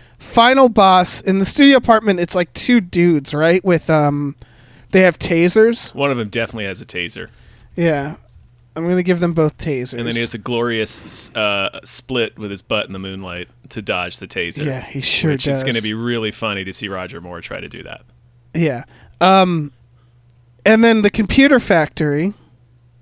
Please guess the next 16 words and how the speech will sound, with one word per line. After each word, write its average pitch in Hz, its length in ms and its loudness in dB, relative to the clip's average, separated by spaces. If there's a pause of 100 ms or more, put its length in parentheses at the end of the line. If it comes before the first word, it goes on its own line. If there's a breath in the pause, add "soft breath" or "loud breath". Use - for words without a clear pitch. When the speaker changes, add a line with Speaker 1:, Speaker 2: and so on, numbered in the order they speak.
(960)
Speaker 1:
Uh, 151 1300 -2
what, 190 280 0
what 196 160 0
happens 175 540 0
there? 156 140 0
Who 165 100 2
are 165 80 4
the 151 100 -4
bad 151 360 -2
guys? 104 580 -12
Um, 139 320 -8
Speaker 2:
It's - 200 -4
more 349 100 -4
Speaker 1:
Time, - 120 4
Speaker 2:
henchmen. 143 380 -2
Speaker 1:
um, - 280 -16